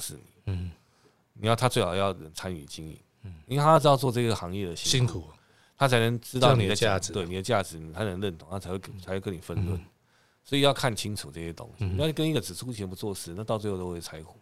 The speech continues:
Speaker 2: 嗯哼。
Speaker 1: 好不好？你没有，他没有在掌握这些事情，好不好？今天就很简单聊这几个啦，就是说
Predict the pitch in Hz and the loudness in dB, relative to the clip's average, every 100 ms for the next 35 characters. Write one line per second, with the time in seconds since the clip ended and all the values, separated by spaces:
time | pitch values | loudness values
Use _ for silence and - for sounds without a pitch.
0 | - 95 90 82 _ _ _ _ _ _ | -6 -4 -2 -6 _ _ _ _ _ _
1 | _ _ - 87 85 104 107 104 107 107 | _ _ -12 -8 -6 -4 -2 -2 -2 -4
2 | 92 90 82 71 82 80 78 - - - | -4 -6 -8 -10 -10 -12 -14 -16 -14 0
3 | 135 143 170 180 170 156 120 107 139 110 | 2 4 4 4 4 2 0 0 2 2
4 | 120 113 - 78 80 90 123 135 | 2 -2 -8 -10 -8 -6 -2 -2